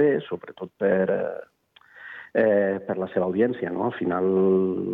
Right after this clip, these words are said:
qualsevol element, eh, que, que, que es pugui escoltar de manera positiva des del, des dels ambients més independentistes, doncs entenc que, que és una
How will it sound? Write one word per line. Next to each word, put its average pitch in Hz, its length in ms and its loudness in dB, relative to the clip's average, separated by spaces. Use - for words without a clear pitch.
qualsevol 95 560 2
element, 107 480 4
eh, 90 300 0
que, 90 140 0
que, 95 480 2
que 101 140 -2
es - 100 -14
pugui 104 240 2
escoltar 107 400 2
de 104 80 0
manera 104 240 2
positiva 107 560 2
des 92 240 0
del, 92 400 0
des - 160 -20
dels - 240 -20
ambients 98 320 -6
més 98 160 -4
independentistes, 98 880 -8
doncs 95 240 -8
entenc 92 360 -6
que, 107 140 2
que 95 160 -6
és 101 80 -8
una 92 180 -4